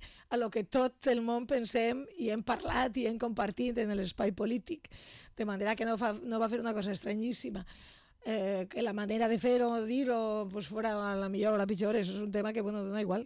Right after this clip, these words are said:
que estem discutint. Lo que està clar és que n'hi ha un consens en el nostre espai polític de que Yolanda Díaz és una bona candidata i portaveu per a nosaltres i, des de luego, també ho diem sempre, tenim que respectar, òbviament, el que ella decidisca, el que ella vagi fent o el procés que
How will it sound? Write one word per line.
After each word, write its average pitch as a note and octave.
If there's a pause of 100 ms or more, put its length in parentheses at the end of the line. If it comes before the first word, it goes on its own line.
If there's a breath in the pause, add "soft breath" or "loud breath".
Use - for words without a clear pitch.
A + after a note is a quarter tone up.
(140)
que G3+
estem G3+
discutint. G#3 (320 loud breath)
Lo A3
que G3
està A#3
clar A#3
és A#3
que C4
n'hi A3
ha -
un A3+
consens A#3
en G#3+
el G3
nostre G3+
espai G3+
polític A3+ (420 loud breath)
de A3
que A3+
Yolanda G3
Díaz A3+ (540 loud breath)
és B3 (140)
una A#3+
bona G#3
candidata G#3+
i -
portaveu G#3
per G3+
a -
nosaltres A3+
i, A#3+
des G3
de F#3
luego, G3 (680 loud breath)
també F#3
ho F#3
diem F#3+
sempre, B3
tenim G3+
que G3+
respectar, A#3 (460 loud breath)
òbviament, F#3+
el G3
que G#3+
ella G3+
decidisca, B3
el B3+
que A3
ella F#3+
vagi G3+
fent A#3+
o -
el A#3+
procés A3
que C4